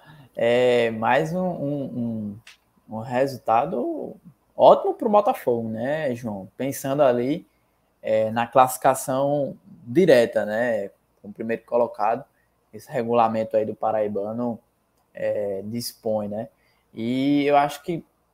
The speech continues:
quase todo mundo já colocava uma vitória certa, né, do Souza contra um Atlético que tá aí brigando contra o rebaixamento, né? E, e tinha perdido, né, o, o, o primeiro confronto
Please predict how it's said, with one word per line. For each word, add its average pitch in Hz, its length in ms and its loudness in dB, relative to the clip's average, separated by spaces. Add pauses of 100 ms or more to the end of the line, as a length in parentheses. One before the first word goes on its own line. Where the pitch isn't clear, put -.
(340)
quase 190 280 0
todo 330 160 0
mundo 214 200 0
já 233 120 2
colocava 196 960 0
uma 131 240 -4
vitória 147 380 -2
certa, 110 420 0
né, 107 180 -4
do 113 140 -6
Souza 139 460 -6 (420)
contra 120 260 -8
um 123 120 -2
Atlético 113 600 2
que - 120 -20
tá 117 140 2
aí 113 140 2
brigando 113 460 -4
contra 127 380 -4
o - 20 -8
rebaixamento, 113 920 -4 (520)
né? 113 360 -4 (320)
E, 127 300 -6
e 185 80 -4
tinha 196 180 2
perdido, 202 540 2
né, 135 280 0
o, 110 160 -2
o, 117 320 -6
o 107 40 -6
primeiro 117 380 -4
confronto 120 640 -8